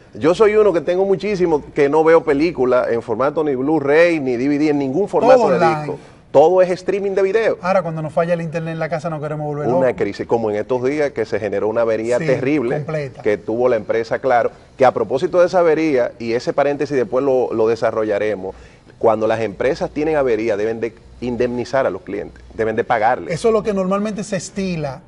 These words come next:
Speaker 2: en un país desarrollado como lo es
Speaker 1: Y aquí
Speaker 2: Estados
Speaker 1: está re-,
Speaker 2: Unidos.
Speaker 1: aquí está regulado.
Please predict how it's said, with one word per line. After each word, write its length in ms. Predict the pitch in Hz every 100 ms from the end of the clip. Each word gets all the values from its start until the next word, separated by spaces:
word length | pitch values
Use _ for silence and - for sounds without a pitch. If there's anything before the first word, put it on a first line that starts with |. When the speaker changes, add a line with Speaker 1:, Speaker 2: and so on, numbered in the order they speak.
| -
Speaker 2:
en 180 | - 180
un 160 | 190 214
país 300 | 196 196 220
desarrollado 580 | 175 170 165 170 190 170
como 200 | 156 151
lo 80 |
es 40 | 160
Speaker 1:
Y 40 |
aquí 180 | 127 131
Speaker 2:
Estados 40 | 139
Speaker 1:
está 180 | 151
re-, 60 | 151
Speaker 2:
Unidos. 120 | 151 127
Speaker 1:
aquí 120 | 135
está 160 | 127
regulado. 560 | 135 139 147 151 90